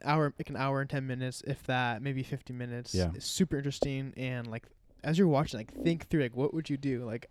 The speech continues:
Speaker 1: I typically don't like those type of, like, documentary films.
Speaker 2: Right.
Speaker 1: And I was, like, dude, like, on edge of my seat. Like, I
Speaker 2: I was
Speaker 1: was
Speaker 2: so into
Speaker 1: I was
Speaker 2: it.
Speaker 1: into it, dude. It was really good.
Speaker 2: I think especially once I saw,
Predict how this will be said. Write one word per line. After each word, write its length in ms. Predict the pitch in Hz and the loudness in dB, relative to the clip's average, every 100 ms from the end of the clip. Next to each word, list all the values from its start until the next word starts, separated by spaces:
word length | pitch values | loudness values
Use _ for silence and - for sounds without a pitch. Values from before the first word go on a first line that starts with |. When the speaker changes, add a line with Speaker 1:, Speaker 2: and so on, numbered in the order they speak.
| - | -2
Speaker 1:
I 200 | 147 180 | 2 4
typically 400 | - 170 165 175 | 4 2 2 0
don't 360 | 143 127 131 110 | 0 -2 -2 -4
like 360 | 117 127 - - | -4 -6 -8 -2
those 180 | 127 - | -2 -2
type 220 | 139 - | -6 -8
of, 80 | 131 | -8
like, 160 | 127 | -4
documentary 500 | 127 127 131 127 127 | -4 -4 -6 -6 -4
films. 400 | 127 123 127 156 135 | -4 -4 -4 0 4
Speaker 2:
Right. 200 | 98 - _ - | 4 4 _ -2
Speaker 1:
And 120 | 135 | 6
I 100 | 160 | 8
was, 220 | 170 151 | 8 6
like, 200 | 120 123 _ _ _ 139 | 0 -2 _ _ _ -6
dude, 180 | 131 | -4
like, 140 | 123 120 | -2 -4
on 100 | 120 | -6
edge 140 | 135 | -6
of 60 | 127 | -6
my 80 | 123 | -6
seat. 360 | - 143 131 | -2 0 0
Like, 260 | 123 127 - | -2 -4 0
I 60 | 104 | 4
Speaker 2:
I 40 | |
was 100 | 95 | 4
Speaker 1:
was 60 | - | 6
Speaker 2:
so 180 | 95 87 | 4 6
into 160 | 87 151 | 4 4
Speaker 1:
I 20 | |
was 100 | 82 | 4
Speaker 2:
it. 60 | |
Speaker 1:
into 240 | 147 156 127 | 0 -2 -4
it, 80 | 113 | -4
dude. 160 | 117 | -4
It 80 | 123 | -4
was 80 | 139 | -2
really 180 | 135 127 | -2 -2
good. 240 | 117 131 - | -4 -4 4
Speaker 2:
I 120 | 117 | 8
think 160 | 131 120 | 8 8
especially 600 | - 104 101 120 104 95 - | 6 4 6 8 8 8 4
once 320 | 104 101 104 | 4 4 4
I 100 | 101 | 2
saw, 500 | 87 - 82 85 87 | 2 2 2 2 0